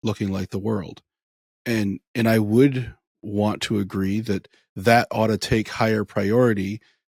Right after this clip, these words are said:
than whatever benefit may or may not come out of a, uh, out of a nostalgia or a theology of beauty. Um, so I, I do, I would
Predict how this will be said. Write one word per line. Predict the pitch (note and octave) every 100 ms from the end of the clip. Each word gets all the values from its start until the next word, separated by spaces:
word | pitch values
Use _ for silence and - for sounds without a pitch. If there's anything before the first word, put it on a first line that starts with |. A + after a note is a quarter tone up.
| -
than | G#2+ G2+
whatever | G#2 A2+ A2+ G2
benefit | G#2 G#2+ G#2 G#2+
may | A#2 A2 G#2
or | G2
may | G2+ G2+
not | G2 G2
come | - G2+ G2+ G2 - -
out | G2+ G2
of | F#2
a, | F#2+ F#2 F#2 - _ _ _ _ _ -
uh, | - -
out | A2
of | G2+
a |
nostalgia | G2+ - - F#2+ F#2 F#2+ F#2+
or | G2 G2
a | F#2+
theology | - G#2+ F#2+ G2+ F#2+ G2
of | F#2+
beauty. | F#2+ G2 G2 G2 G#2+ _ _ _ _
Um, | F#2+ F2 F2+ _ _ _ _ -
so | - A2+ - _ -
I, | A#2+ -
I | B2+
do, | A#2+ C3+ D3 D3 C#3+ C#3 _ _ _ _ _
I | A#2 A#2+
would | A#2 A#2+ A#2+ B2 G#2+